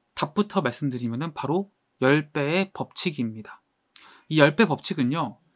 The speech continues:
성공을 갈망하는 사람을 위한 성배라고 이 책의 저자는 설명합니다. 성공은 궁극적으로 열 배의 법칙 하나로 다 설명이 가능하다라는 거예요. 탁월한 성취를 이룬 사람들은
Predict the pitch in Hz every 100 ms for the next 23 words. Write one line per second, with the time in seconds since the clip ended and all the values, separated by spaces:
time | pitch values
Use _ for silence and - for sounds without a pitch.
0 | _ - - 247 240 226 214 - 143 170
1 | 165 160 151 170 160 156 120 120 165 208
2 | 208 - 240 233 214 131 123 175 214 -
3 | 123 - 151 143 123 123 156 180 165 135
4 | 113 110 - _ _ _ _ _ _ -
5 | _ - - 240 226 233 170 - _ -
6 | 170 185 196 214 - 139 117 160 165 107
7 | - _ _ - 139 175 175 185 180 175
8 | - - - 196 - 147 147 196 - 151
9 | 208 202 180 208 - 139 147 143 135 143
10 | 170 139 113 107 _ _ _ _ _ _
11 | _ _ - 226 233 220 214 226 214 226
12 | 214 196 143 165 160 196 196 151 143 180
13 | 120